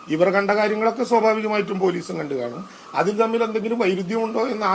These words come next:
റിപ്പോർട്ട് കൂടി വന്നാലല്ലേ നമുക്ക് മനസ്സിലാവുള്ളൂ. ഇപ്പോഴത്തെ സാഹചര്യത്തിൽ അവരെ ഏൽപ്പിച്ച ചുമതല അവർ നിർവഹിച്ച് അവരതിന്റെ കൺക്ലൂഷൻ തന്നു. സർക്കാർ പരിശോധിക്കുക കൺക്ലൂഷനാണ്. കൺക്ലൂഷനിൽ നമ്മൾ ആവശ്യപ്പെട്ടതനുസരിച്ച് രേഖകളിലെ ഡിലേയോ അതുപോലെ തന്നെ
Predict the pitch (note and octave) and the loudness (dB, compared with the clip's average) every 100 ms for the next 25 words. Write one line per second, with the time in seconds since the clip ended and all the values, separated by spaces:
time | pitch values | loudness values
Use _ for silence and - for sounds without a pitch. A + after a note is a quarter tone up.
0 | G#3 G3+ G3+ G#3+ A3 A3+ G#3+ G#3 F3+ D3 | 0 -2 -4 -4 -2 -2 -2 -2 -4 -6
1 | C#3+ C#3 C#3+ B2 A2+ G#2+ F#2+ F#2 - - | -8 -8 -10 -10 -12 -12 -14 -18 -16 -16
2 | - D#3+ - A3 A3+ C4+ A#3+ A3 G#3+ G#3+ | -10 -10 -4 -2 -2 0 0 2 -2 -4
3 | B3+ G3+ F#3+ G#3+ F3 F#3 G3 F3 D3+ C#3 | -2 0 0 -2 -4 -10 -8 -8 -8 -8
4 | D#3 G#3+ D#3+ E3+ E3+ D#3 C#3+ C#3+ - F#3 | -6 -6 -6 -6 -4 -2 -2 -6 -10 -14
5 | A#3 - - - G3+ A#3+ A#3 A#3 - F#3+ | -14 -18 -16 -4 2 4 4 0 0 -2
6 | G3 G#3+ G#3 G#3+ D#3+ A#2 A2+ - A#2 - | -2 -6 -8 -6 -6 -6 -12 -10 -8 -4
7 | - A#3 F#3+ F3 D3+ D3 D#3+ E3 C#3 C#3 | -4 -4 -6 -8 -8 -10 -12 -12 -12 -10
8 | B2+ - G#2 - - - - - G3 G#3 | -10 -12 -16 -20 -20 -20 -8 -4 -2 -2
9 | A3+ - B3 C4+ - - - A3+ F3 F#3+ | -4 -4 -4 -4 -8 -20 -16 -2 0 2
10 | A3+ G#3 G3 G3 F#3 F#3+ G3+ F#3 F3 E3 | 6 6 4 -4 -6 -4 -2 -4 -4 -6
11 | D#3 - F3 B3+ - - - - D#3+ E3 | -8 -6 -6 -6 -14 -20 -14 0 4 4
12 | F3 F#3+ G3 G3+ F3 E3 D3 D3 F3 B3 | 4 0 0 0 0 -2 -4 -4 -4 -6
13 | - - - - - F3 F3+ F#3 F#3+ F#3+ | -12 -20 -20 -18 -2 0 2 2 2 0
14 | E3+ E3 | -4 -4